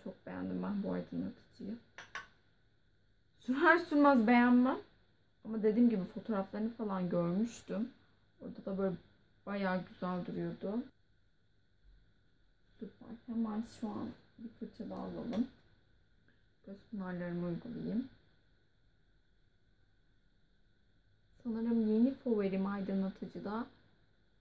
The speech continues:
e, belli oldu diyebiliriz. Direkt şak diye beğendiğimi söyleyebilirim. Hatta şuralara doğru da biraz daha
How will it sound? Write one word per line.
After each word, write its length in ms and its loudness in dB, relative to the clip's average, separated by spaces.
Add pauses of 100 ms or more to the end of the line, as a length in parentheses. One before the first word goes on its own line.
(140)
e, 280 -8
belli 260 -2
oldu 440 -2
diyebiliriz. 600 -2 (1500)
Direkt 480 -8
şak 320 -10
diye 380 -6 (1200)
beğendiğimi 500 -2
söyleyebilirim. 680 0
Hatta 320 -4 (160)
şuralara 460 0
doğru 360 2
da 160 -2
biraz 420 -6
daha 280 -6